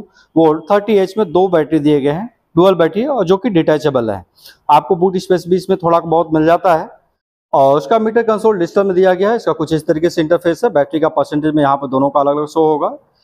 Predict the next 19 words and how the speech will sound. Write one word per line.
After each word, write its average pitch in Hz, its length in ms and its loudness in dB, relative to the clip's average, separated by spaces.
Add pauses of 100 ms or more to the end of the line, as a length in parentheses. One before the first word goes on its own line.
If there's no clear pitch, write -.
(180)
यह 156 100 4
आ 156 40 4
जाता 160 300 2
है 175 100 0
speedometer, 175 600 0
यहाँ 160 180 0
पर 160 140 -2
ओडोमीटर, 165 500 0
इस 220 260 -6
switch 208 140 -2
से - 140 -2
आप 170 260 0
trip 165 120 0
वगैरह 160 220 0
भी 165 100 -2
check 165 220 -2
कर 170 80 0
सकते 156 320 -4
हैं। 208 140 -6